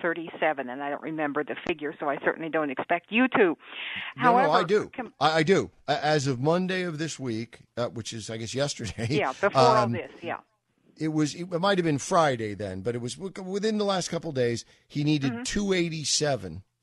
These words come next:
Speaker 2: and that
Speaker 1: How
Speaker 2: now
Speaker 1: many
Speaker 2: has
Speaker 1: are
Speaker 2: gone
Speaker 1: left?
Speaker 2: down.
Speaker 1: How many are left? Uh, if everyone voted the way
Speaker 2: Good
Speaker 1: they
Speaker 2: question.
Speaker 1: said they would vote, how many are
Speaker 2: That's
Speaker 1: left?
Speaker 2: what I'm trying to figure out. That's why I said
Speaker 1: Oh.
Speaker 2: today, I'm not prepared to say that Ted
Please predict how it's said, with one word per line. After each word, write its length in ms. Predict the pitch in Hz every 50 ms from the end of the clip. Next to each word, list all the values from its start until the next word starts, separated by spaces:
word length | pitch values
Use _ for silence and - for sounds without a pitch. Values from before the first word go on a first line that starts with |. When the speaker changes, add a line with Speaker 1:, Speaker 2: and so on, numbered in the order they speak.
| _ _ _ _ _ _ _ _ - -
Speaker 2:
and 260 | - 139 135 139 143
that 180 | 151 165 185 196
Speaker 1:
How 120 | - 294
Speaker 2:
now 60 | 330 349
Speaker 1:
many 200 | 349 359 339 339
Speaker 2:
has 100 | - -
Speaker 1:
are 120 | 226 247 247
Speaker 2:
gone 60 | 151 156 - - 147
Speaker 1:
left? 80 | 131 113
Speaker 2:
down. 500 | 143 143 135 117 101 90 82 87 95 - _ _ _ _ _ _ _ _ _ _ _ -
Speaker 1:
How 260 | - - 277 269 285
many 280 | 294 302 294 294 269 -
are 180 | - 220 214
left? 320 | 202 214 220 190 139 - - - - _ - _ _ _
Uh, 120 | - 214 220 -
if 200 | - 226 226 -
everyone 480 | 220 247 269 320 349 320 311 294 262 226
voted 360 | 233 233 220 220 240 226 202 -
the 80 | 202
way 180 | 185 208 214 214
Speaker 2:
Good 80 | 214
Speaker 1:
they 60 | 208 208
Speaker 2:
question. 280 | 175 165 147 - -
Speaker 1:
said 220 | 220 220 226 220 202 -
they 120 | 208 196
would 220 | 190 185 185 170 -
vote, 240 | 180 165 120 - _ _ _ _ _ _ _ _ _ _
how 220 | - - - 202
many 240 | 208 220 214 214 180
are 100 | - -
Speaker 2:
That's 140 | - 170 180 147
Speaker 1:
left? 60 | -
Speaker 2:
what 140 | 175 180 170
I'm 160 | 165 165 156
trying 260 | - 180 165 156 156
to 60 | 143
figure 340 | - - 147 127 120 131 127
out. 240 | 123 113 87 - _
That's 240 | 135 147 151 - -
why 200 | 147 160 151 151
I 60 | 147
said 240 | 135 - - 247 254
Speaker 1:
Oh. 60 | 214
Speaker 2:
today, 300 | 165 127 127 120 120 117 - _ - _ _ _ _ _ -
I'm 240 | 135 143 151 160 160
not 280 | 160 160 160 151 -
prepared 480 | - 156 143 - - 147 143 139 139 123
to 80 | 135
say 300 | - - 143 135 131 127
that 220 | 127 123 127 - _ _ _ _ _ _ _ _
Ted 460 | - - 156 147 143 139 131 127 127